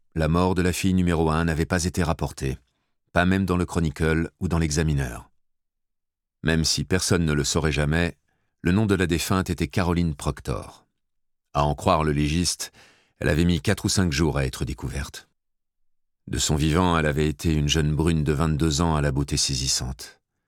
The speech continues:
Dans la mort, elle était un cadavre non identifié, gonflé et défiguré.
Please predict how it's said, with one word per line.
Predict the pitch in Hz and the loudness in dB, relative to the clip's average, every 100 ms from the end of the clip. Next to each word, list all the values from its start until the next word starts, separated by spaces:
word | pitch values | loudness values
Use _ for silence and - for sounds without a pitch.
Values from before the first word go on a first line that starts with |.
| _ _ _ _ _ | _ _ _ _ _
Dans | - | -2
la | 76 | 2
mort, | 80 82 69 | 2 2 2
elle | 71 | 0
était | 71 71 | -2 -2
un | 67 | -4
cadavre | 76 69 73 62 67 | -2 0 0 -2 -2
non | 69 | 0
identifié, | 73 65 69 73 69 71 71 71 _ _ - | 0 -2 -4 -4 -4 -2 0 -2 _ _ -6
gonflé | 71 71 - 67 62 - _ _ _ - | -4 -2 -4 -4 -4 -6 _ _ _ -8
et | 76 | -6
défiguré. | 65 - 64 62 57 - | -4 -6 -8 -14 -18 -20